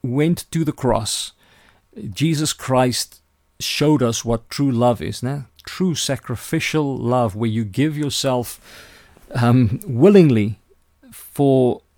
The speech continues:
somebody else. And, and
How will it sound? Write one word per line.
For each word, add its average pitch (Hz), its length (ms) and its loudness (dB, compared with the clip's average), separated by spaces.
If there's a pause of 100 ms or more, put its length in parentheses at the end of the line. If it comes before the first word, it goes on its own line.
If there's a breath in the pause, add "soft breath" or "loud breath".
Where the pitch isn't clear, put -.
(580)
somebody 123 420 0
else. - 400 -2 (500)
And, 120 160 0
and 127 240 0